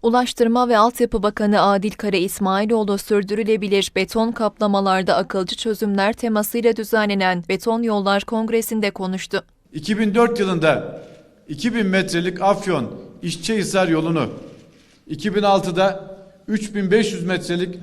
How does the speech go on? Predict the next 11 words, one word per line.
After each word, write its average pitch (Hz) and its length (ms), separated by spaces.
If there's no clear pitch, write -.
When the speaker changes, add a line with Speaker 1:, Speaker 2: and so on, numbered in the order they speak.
Speaker 2:
Hastal 175 480
Kemerburgaz 170 760
yolunu, 156 500
iki 190 280
bin 226 80
yedide 220 460
bin 240 120
metrelik 190 600
Ordu 196 680
Ulubey 175 420
yolunu, 160 600